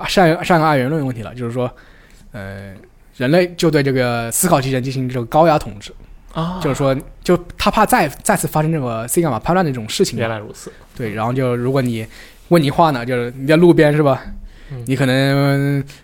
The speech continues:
Speaker 1: 丢垃圾没丢到那个垃圾桶里面，<laughs> 这种，哎，你就是意图谋-，意图污染我们人类社会的这个清洁环境，
Speaker 2: 哦。
Speaker 1: 是吧？我把你抓，抓起来审问。
Speaker 2: 明白了。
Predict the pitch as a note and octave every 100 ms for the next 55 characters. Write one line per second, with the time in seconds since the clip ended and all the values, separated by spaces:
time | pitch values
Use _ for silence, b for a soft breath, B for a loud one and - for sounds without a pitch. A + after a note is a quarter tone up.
0 | - D#3+ D#3 D#3+ D#3 D3 D3 D3+ D3+ C#3+
1 | C3+ C3+ C#3 A#2+ B2 C3+ D#3+ D3+ F#3+ F#3+
2 | D#3+ D3 A#3+ E4 - E3+ D#3 F3+ G3 F3+
3 | F3 D#3+ - - - - - - G4 B3+
4 | - E3 F3 E3+ D#3+ - C#4+ A3+ F#3 G3
5 | A#3+ E3+ C3 C#3 C#3+ D3 G3 - F3+ E3
6 | D3 D3+ D3 C#3 C#3 B B B - F#3
7 | F#3 D3+ C3 F#3+ F3 E3+ C#3+ D3+ G3 E3+
8 | F3 E3+ G3 G3+ G#3 F#3 F3 D3 A2 E3
9 | - - A#2+ A2 A#2+ B2